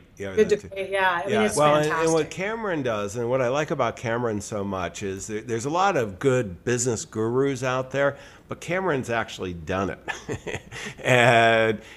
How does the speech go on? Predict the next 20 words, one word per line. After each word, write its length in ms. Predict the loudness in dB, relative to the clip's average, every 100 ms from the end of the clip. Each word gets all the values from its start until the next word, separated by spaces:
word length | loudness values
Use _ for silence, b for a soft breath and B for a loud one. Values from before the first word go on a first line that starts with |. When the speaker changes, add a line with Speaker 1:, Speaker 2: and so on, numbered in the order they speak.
| -4
Speaker 1:
he's 320 | 0 0 2
taking 420 | 2 2 2 0
the 80 | 0
best 300 | 2 0 2
ideas 440 | 0 4 2 2
of 60 | -2
the 60 | -2
gurus 520 | 2 4 4 2 -2
as 180 | -4 -2
well 180 | -2 -2
as 140 | -2
what 220 | -2 -2
he's 500 | -4 -8 -6 -4 -6
found 540 | -6 -2 0 0 0 2
work, 420 | 2 2 -2 -10 -6
and 380 | -2 -2 -2 B B -10
he 140 | -8
c-, 60 | -8 -12 -4
helps 340 | -2 -2
you 80 | -4